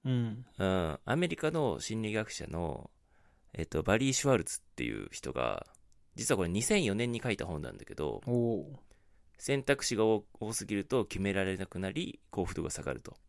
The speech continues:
Speaker 1: うんうんうん。
Speaker 2: で、これ、まあ、一応日本語訳されてる書籍で、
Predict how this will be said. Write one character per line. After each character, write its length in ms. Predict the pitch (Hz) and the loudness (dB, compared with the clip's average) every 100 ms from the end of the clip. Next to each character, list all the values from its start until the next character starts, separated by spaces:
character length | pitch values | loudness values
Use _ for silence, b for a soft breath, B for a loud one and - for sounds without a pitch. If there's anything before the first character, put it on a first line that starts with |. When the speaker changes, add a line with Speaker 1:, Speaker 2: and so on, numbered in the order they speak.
| - | 0
Speaker 1:
う 60 | |
ん 20 | |
う 40 | 139 | 2
ん 140 | 117 | 2
う 0 | |
ん。 320 | 123 110 110 - - - | 0 0 -4 -8 -20 -12
Speaker 2:
で、 80 | 113 | -2
こ 80 | 117 | 0
れ、 80 | |
ま 240 | 113 110 - | 2 2 2
あ、 0 | - - - - - | -6 -20 -18 -20 -14
一 180 | 120 110 | -6 -4
応 20 | |
日 100 | 107 | 0
本 160 | 127 127 | 0 4
語 80 | 123 | 4
訳 180 | 104 | 4
さ 140 | - 78 | 0 -4
れ 100 | 76 | -4
て 100 | - | -4
る 100 | - | -6
書 160 | - | -6
籍 280 | - - - | -8 -10 -6
で、 300 | 73 67 - | -2 -2 -4